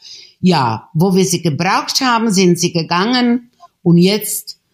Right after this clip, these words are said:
wo es uns gut geht, wollen sie zurück.“ Und dann wurde mir sogar angeboten, Professur auf der, äh, auf der, äh, Hochschule für die Malerei, also für Kunst in Prag.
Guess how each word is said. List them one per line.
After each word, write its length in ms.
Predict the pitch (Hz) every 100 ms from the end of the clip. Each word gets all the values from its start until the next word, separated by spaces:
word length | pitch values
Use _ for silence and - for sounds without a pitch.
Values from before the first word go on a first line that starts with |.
| _
wo 200 | 160 185
es 240 | 165 160 151
uns 240 | 139 139
gut 280 | 165 170 -
geht, 300 | 156 143 113
wollen 220 | 123 120
sie 180 | 117 98
zurück.“ 420 | - 107 92 90 _ _ _ _ -
Und 340 | 165 165 165
dann 300 | 208 294 247
wurde 240 | 220 196
mir 160 | 190 180
sogar 400 | 196 226 226 170
angeboten, 680 | 214 247 208 190 180 180 170
Professur 840 | 190 180 190 - 202 254 339 359 - - - -
auf 320 | 196 196 190 -
der, 400 | 214 185 175 170 -
äh, 460 | 170 160 160 -
auf 140 | 170 -
der, 280 | 165 147 -
äh, 300 | 104 90 127
Hochschule 720 | 170 185 185 - 254 247 247 262
für 260 | - 208 190
die 160 | 190 190
Malerei, 680 | 180 175 170 156 156 180 170
also 280 | 156 -
für 140 | 135 160
Kunst 560 | - 202 320 - - -
in 240 | 170 165 165
Prag. 340 | 160 165 254